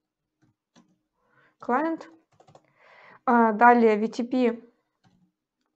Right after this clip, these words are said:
password. Здесь N A. Ой, не то. Cisco. Cisco. Готово. И,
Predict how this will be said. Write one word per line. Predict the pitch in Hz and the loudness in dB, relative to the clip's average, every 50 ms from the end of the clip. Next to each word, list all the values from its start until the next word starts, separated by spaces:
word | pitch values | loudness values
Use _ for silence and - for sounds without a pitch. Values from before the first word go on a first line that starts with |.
| _ _ | _ _
password. | - 220 226 226 - - 220 214 220 220 - - _ _ _ _ _ _ _ _ _ _ _ _ _ _ _ _ _ _ _ _ | 2 2 2 2 0 -6 -8 -8 -8 -8 -18 -20 _ _ _ _ _ _ _ _ _ _ _ _ _ _ _ _ _ _ _ _
Здесь | - 240 233 233 - - - | -10 -8 -8 -8 -8 -10 -10
N | 247 240 240 - _ _ _ - 233 214 208 220 | -10 -10 -12 -14 _ _ _ -8 -6 -6 -4 -4
A. | 247 285 320 311 302 - - _ _ _ _ _ _ _ _ _ _ _ _ _ _ _ _ _ _ _ _ _ _ _ _ | -4 -4 -4 -6 -8 -12 -20 _ _ _ _ _ _ _ _ _ _ _ _ _ _ _ _ _ _ _ _ _ _ _ _
Ой, | - 220 208 214 214 - - - | -4 -4 -4 -4 -6 -12 -16 -14
не | 226 208 | -12 -10
то. | - 240 262 285 269 - _ _ _ | -6 -6 -6 -6 -8 -12 _ _ _
Cisco. | - - 240 233 - - 294 320 294 - _ _ _ _ _ _ _ _ _ _ _ _ _ _ _ _ _ _ _ _ _ _ _ _ _ _ _ _ _ _ _ _ _ _ _ _ _ _ _ _ | -12 -10 -10 -8 -6 -6 -6 -6 -6 -10 _ _ _ _ _ _ _ _ _ _ _ _ _ _ _ _ _ _ _ _ _ _ _ _ _ _ _ _ _ _ _ _ _ _ _ _ _ _ _ _
Cisco. | - - - - - 302 320 311 - _ _ _ _ _ _ _ _ - | -20 -20 -20 -14 -12 -10 -10 -12 -14 _ _ _ _ _ _ _ _ -8
Готово. | 220 226 226 - 269 294 330 339 330 330 - _ _ _ - _ _ _ - | -8 -6 -2 -2 0 0 0 0 -2 -4 -10 _ _ _ -20 _ _ _ -4
И, | 254 254 254 247 | 0 0 2 2